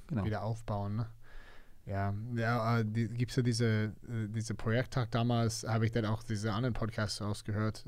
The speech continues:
Speaker 2: dass
Speaker 1: Mhm.
Speaker 2: da, da gab's so, so eine, so eine Schulprojekttag.
Speaker 1: Das war das Schule blüht auf, ja.
Speaker 2: Schule blüht auf heißt das,
Speaker 1: Mhm.
Speaker 2: ja. Ja, das
Speaker 1: Mhm.
Speaker 2: ist cool.
Speaker 1: Mhm.
Speaker 2: Und, äh,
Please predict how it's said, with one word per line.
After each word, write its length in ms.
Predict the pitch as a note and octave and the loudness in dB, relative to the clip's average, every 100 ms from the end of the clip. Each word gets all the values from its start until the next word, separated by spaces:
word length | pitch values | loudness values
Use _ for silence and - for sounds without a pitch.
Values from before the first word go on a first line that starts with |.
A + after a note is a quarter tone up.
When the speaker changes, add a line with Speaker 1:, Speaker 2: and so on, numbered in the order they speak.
| G#2 | 2
Speaker 2:
dass 300 | G#2 F#2+ G2+ | 4 4 0
Speaker 1:
Mhm. 20 | |
Speaker 2:
da, 280 | A2+ G#2+ G2+ | -2 0 0
da 100 | G#2 | 2
gab's 220 | A2+ A2+ | 2 2
so, 320 | A#2+ A2 G#2 G#2 | 2 2 2 2
so 100 | A2 | 2
eine, 300 | G#2+ G2+ - - - - | 2 0 -2 -8 -12 -8
so 140 | - | 0
eine 100 | A2+ | 2
Schulprojekttag. 960 | G#2+ D3+ D#3+ - C#3 D3 - - D3 E3 | 6 6 6 6 4 4 -2 0 4 4
Speaker 1:
Das 80 | D#3 | 4
war 140 | F#2+ | 2
das 360 | F#2 F2 - - | 2 0 -4 -6
Schule 300 | - A2+ G2+ | 2 4 4
blüht 280 | F#2 F#2+ - | 2 0 -2
auf, 240 | - - - | -4 -4 -4
ja. 80 | C3+ | 2
Speaker 2:
Schule 200 | C3 B2 | 4 6
blüht 280 | G#2+ A#2+ E2+ | 6 2 2
auf 260 | F#2+ - | -4 -4
heißt 200 | F#2 F#2+ | -4 2
das, 60 | G#2+ G2+ | 4 4
Speaker 1:
Mhm. 140 | G2 | 2
Speaker 2:
ja. 260 | G2+ F#2 F#2 | 2 0 0
Ja, 160 | G#2+ G2 | 2 2
das 120 | G2+ | 2
Speaker 1:
Mhm. 40 | G#2+ | 0
Speaker 2:
ist 280 | - - | -2 -6
cool. 180 | G2 F2+ - - | -4 -4 -4 2
Speaker 1:
Mhm. 380 | A2 G2+ F#2+ G#2 | 4 6 2 0
Speaker 2:
Und, 280 | G#2+ G2+ G2 | -2 0 0
äh, 300 | G2 F#2+ | 0 0